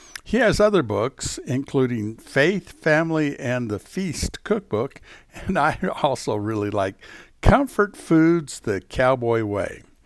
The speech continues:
Michael Swickard here with Enchanting Stories of New Mexico, sponsored by the Fresh Chili Company in Las Cruces, New Mexico.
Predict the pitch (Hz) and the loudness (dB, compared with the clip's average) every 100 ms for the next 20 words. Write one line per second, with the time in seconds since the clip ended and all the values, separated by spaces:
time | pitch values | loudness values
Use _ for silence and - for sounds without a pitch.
0 | _ - - _ - 247 - - 214 180 | _ -20 -20 _ -4 -4 -4 -2 0 0
1 | 117 - 110 101 95 104 - 131 120 107 | 0 0 0 -2 -6 -8 -4 -2 -2 -4
2 | 92 - 120 120 101 98 110 107 110 - | -8 -2 0 0 -2 -6 -4 -4 -4 -4
3 | - 156 - 117 117 135 104 110 98 - | -4 -4 -2 -2 -2 -4 -2 -2 -4 -4
4 | 110 92 - - 180 151 - 110 - 139 | -4 -4 -10 -8 -4 -4 -4 -8 -6 -6
5 | 110 104 98 - - 120 - 110 - 107 | -4 -4 -6 -8 -8 -8 -10 -12 -10 -6
6 | 110 110 - 120 | -6 -8 -4 -4